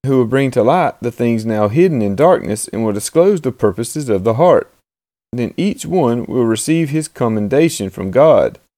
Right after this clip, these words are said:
I have applied all these things to myself and Apollos for your benefit, brothers,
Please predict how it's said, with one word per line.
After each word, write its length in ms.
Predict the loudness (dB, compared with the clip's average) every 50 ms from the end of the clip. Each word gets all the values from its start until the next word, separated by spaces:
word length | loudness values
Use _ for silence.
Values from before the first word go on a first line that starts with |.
| _ _ _ _ _ _ -4
I 80 | -2 0
have 180 | 0 0 0
applied 480 | 0 -2 0 2 2 4 4 4 4 4 4
all 280 | 4 4 4 4 2
these 220 | 0 -2 -4 -4 -4
things 260 | -2 -2 -2 -2 -4 -4
to 80 | -2
myself 540 | -2 0 -2 -2 -2 -2 0 0 0 0 0
and 120 | -2 -4
Apollos 640 | -4 -2 2 2 4 4 4 2 2 0 -2 -6 -10 -10
for 140 | -6 -4
your 160 | -2 -2 0 0
benefit, 560 | 0 0 0 0 -2 -2 -4 -4 -4 -6 -8 _ _ _
brothers, 480 | 0 0 2 2 0 -2 -4 -6 -10